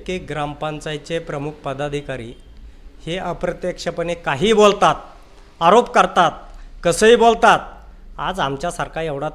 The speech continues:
तळमळीनं रात्रंदिवस काम करतो, पण रो-, माझीसुद्धा ते बदनामी करतात, माझ्यावर आरोप करतात, नाही असं नाही.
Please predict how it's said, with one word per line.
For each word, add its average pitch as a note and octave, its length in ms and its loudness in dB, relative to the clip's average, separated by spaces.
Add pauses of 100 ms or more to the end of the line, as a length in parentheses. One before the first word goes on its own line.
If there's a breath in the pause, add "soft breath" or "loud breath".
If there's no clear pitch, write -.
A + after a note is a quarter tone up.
तळमळीनं D3 440 -6
रात्रंदिवस D3+ 600 -8
काम D3 280 -6
करतो, A#2 640 -14 (400 soft breath)
पण A3+ 160 -2
रो-, B3 140 2
माझीसुद्धा G#3+ 680 2
ते C4+ 120 2
बदनामी C4 400 2
करतात, B3+ 360 2 (280)
माझ्यावर D#3+ 360 6
आरोप C#4 240 8
करतात, C#4 400 2 (220)
नाही E3 260 2
असं B3+ 280 4
नाही. B3 220 2